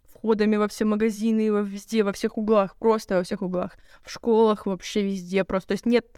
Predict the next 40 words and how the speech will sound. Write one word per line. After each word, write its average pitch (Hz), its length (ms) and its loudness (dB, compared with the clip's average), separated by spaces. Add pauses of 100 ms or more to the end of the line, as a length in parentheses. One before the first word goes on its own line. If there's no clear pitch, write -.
ну, 240 140 2
слепое 226 420 0
пятно 269 380 0
можно 247 340 0
найти, 202 320 0
но 190 80 0
его 254 120 2
прям 208 160 0
надо 190 200 -2
искать, 262 320 -2
и - 40 0
оно 220 140 2
прям 220 140 0
будет 196 180 -6
пятно. 190 440 0
То - 180 0
есть - 160 -6
ты 165 140 -2 (420)
встанешь 202 480 -2
у 190 60 -6
стеночки 180 480 -4
вот 185 120 -2
так, 175 180 0
и - 40 -8
там 185 160 -4
будет 180 200 -4 (140)
слепое 180 380 -2
пятно. - 320 -6 (520)
В 220 40 2
остальном, 220 540 2
мне 214 200 0
кажется, 202 360 -2
там 190 220 0
очень 196 200 -4
сложно 180 280 0
найти 165 240 -4
такие, - 420 -6
э, - 340 -6
такие 175 260 -4
места. - 320 -6